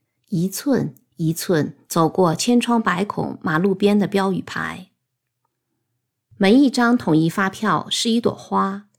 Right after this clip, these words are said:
统一发票是城市的花园，请索取统一发票。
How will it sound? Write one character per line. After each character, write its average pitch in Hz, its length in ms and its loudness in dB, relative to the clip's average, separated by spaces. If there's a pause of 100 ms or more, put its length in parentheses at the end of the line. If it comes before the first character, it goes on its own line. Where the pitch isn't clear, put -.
(340)
统 185 240 2
一 202 140 4
发 240 180 2
票 220 340 0
是 196 160 2
城 165 240 -2
市 226 200 -2
的 - 100 -4
花 226 240 0
园， 160 460 -2 (420)
请 185 240 2
索 190 260 4
取 180 300 -2
统 160 300 0
一 160 120 2
发 214 240 -4
票。 220 480 -6